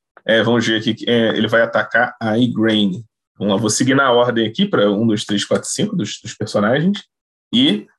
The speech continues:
depois eu sorteio os outros dois que vão receber ataque extra. Então vamos lá, ele vai atacar a Igraine. A Igraine, ela não tem nada pra se defender, então eu preciso rolar um D seis aqui pra,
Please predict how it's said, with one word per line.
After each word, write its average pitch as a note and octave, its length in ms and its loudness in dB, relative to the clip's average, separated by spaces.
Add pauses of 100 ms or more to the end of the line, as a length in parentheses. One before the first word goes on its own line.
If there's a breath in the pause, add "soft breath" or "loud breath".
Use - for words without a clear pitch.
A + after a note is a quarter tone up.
(200)
depois B2+ 400 2
eu C3 60 2
sorteio A#2+ 540 0
os A#2+ 120 0
outros A#2+ 260 -2
dois G2+ 220 0
que - 60 -14
vão B2 100 -2
receber G2+ 380 0
ataque G#2+ 340 0
extra. - 320 -4 (540)
Então - 120 -6
vamos A2 180 2
lá, - 360 -2
ele A2+ 80 -10
vai F#2+ 80 2
atacar - 280 0
a G#2+ 40 2
Igraine. A#2+ 420 2
A D#3 40 4
Igraine, A2+ 540 0 (340)
ela G#2+ 200 4
não A#2+ 320 0
tem A#2 200 2
nada A2 260 2
pra A2+ 120 -2
se G#2+ 120 -4
defender, G2+ 500 0
então A3+ 280 0
eu G2+ 60 -2
preciso A#2 360 -4
rolar A2 480 2
um A2 240 -2
D G#2+ 220 0
seis B2+ 440 0
aqui A2+ 240 -2
pra, A#2+ 280 -2